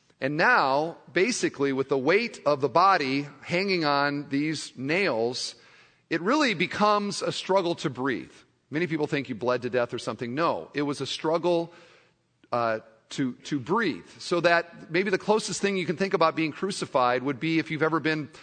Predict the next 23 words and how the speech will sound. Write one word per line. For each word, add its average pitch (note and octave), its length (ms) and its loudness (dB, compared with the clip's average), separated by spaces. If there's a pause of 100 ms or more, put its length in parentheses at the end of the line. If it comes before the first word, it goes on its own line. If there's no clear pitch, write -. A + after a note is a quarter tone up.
(200)
like, C3+ 160 0
at - 80 -4
the D#3+ 60 -6
pool D3+ 480 2
and B2 100 -4
you've C3 160 -6
been C3+ 280 -4
playing E3 340 -2
with C3+ 100 -6
friends D#3 260 -2
or D3 60 -2
something, C#3+ 480 -2
and A#2+ 160 -2 (320)
some E3 240 -2
friend D#3 280 0
grabs D3 360 4
you D3+ 120 0
and C#3+ 80 -2
you D3 60 -2
didn't D#3+ 200 0
have D3+ 180 0
a C3+ 40 -2
breath, B2+ 640 2